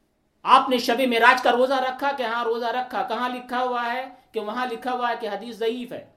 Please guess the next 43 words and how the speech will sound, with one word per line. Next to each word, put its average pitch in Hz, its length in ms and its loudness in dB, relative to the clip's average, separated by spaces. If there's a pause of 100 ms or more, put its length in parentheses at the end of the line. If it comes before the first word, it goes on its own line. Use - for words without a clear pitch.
(760)
محرم 233 480 -2
الحرام 247 400 0
آ 247 140 2
رہا 254 300 2
ہے، 262 160 -2 (1000)
دسویں 247 360 -2
محرم 247 460 -2
کی 254 140 -8
اتنی 262 240 -4
فضیلت 254 500 -2
ہے، 254 80 4
اتنی 269 260 -4
فضیلت 254 520 -4
ہے، 254 100 0
اتنی 262 260 -4
فضیلت 240 480 -4
ہے، 247 200 0 (840)
اور 202 140 0
ایسی 269 360 4
ایسی 269 260 -2
فضیلت 262 440 -2
ہے 247 60 -4
کہ 247 100 -4
اگر 233 160 -2
دسویں 254 320 -4
محرم 247 360 -4
الحرام 240 400 -2
کو 240 120 -4
کوئی 233 160 -4
روزہ 240 240 0
رکھے 240 380 0
گا 247 80 0
تو 240 140 -4
اس 226 100 -2
کو 226 120 -6
دس 247 180 -2
ہزار 233 280 0 (340)
حاجیوں 240 320 2
کا 247 100 -2
ثواب 247 380 2
دیا 254 180 0
جائے 135 240 -4
گا۔ - 60 -18